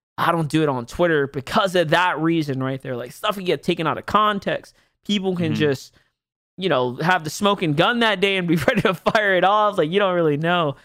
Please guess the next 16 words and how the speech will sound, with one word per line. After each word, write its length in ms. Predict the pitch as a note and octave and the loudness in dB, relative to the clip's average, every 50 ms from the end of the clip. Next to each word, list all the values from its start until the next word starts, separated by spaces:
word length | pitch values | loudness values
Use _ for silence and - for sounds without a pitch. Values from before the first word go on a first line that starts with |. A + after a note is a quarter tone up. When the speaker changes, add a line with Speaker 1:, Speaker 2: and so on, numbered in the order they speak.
| _ _ _ _ _ - - | _ _ _ _ _ -4 -2
Speaker 1:
Uh, 440 | C#3 C3+ C3 B2+ B2 B2 - - - - | 0 0 0 0 0 -2 -4 -6 -8 -10
yeah. 460 | - B2+ B2+ C#3 D#3 E3 D#3 C#3 C3 A#2+ - _ _ _ _ _ _ _ _ _ _ - | -6 -2 0 2 2 2 2 0 -2 -6 -12 _ _ _ _ _ _ _ _ _ _ -8
And 140 | C#3 C#3 | -4 0
I, 60 | C#3 C#3 D3 | 2 2 2
I, 260 | - - C#3+ C#3+ C#3+ F3 | 2 0 0 0 0 0
I 40 | D3+ | 0
guess 180 | D3 F3 G3+ - | 2 2 2 2
that's 200 | C4 A#3+ - - | 0 -2 -2 -2
could 160 | - A3 F#3 | -2 -2 0
be 80 | G#3+ | 0
a 60 | G3 E3 | 0 2
lesson 300 | E3 F3 F#3 - G#3 G3 | 2 0 0 -2 -6 -6
for 160 | - - D3+ | -2 -4 -2
all 220 | - - C#3+ E3 | 0 0 0 0
influencers, 560 | E3+ E3 D3 - - C#3 C#3 - - B2+ B2 | 0 -4 -6 -6 -6 -8 -8 -6 -8 -10 -6
huh? 220 | - D#3 D3+ C#3+ | -4 -2 -2 -2